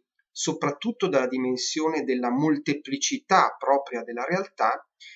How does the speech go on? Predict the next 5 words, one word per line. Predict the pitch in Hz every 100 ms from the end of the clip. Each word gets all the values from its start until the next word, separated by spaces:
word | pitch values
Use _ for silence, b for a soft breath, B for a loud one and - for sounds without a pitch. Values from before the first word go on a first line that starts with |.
| B -
era | 254 185
invece | 185 208 185 139 127 - 165 190 214 -
Pitagora | - 123 113 98 110 117 127 143 175 -
interessato | - 160 175 214 220 - 123 113 - - 147 -
soprattutto, | - 175 175 170 - 123 - _ - 131 -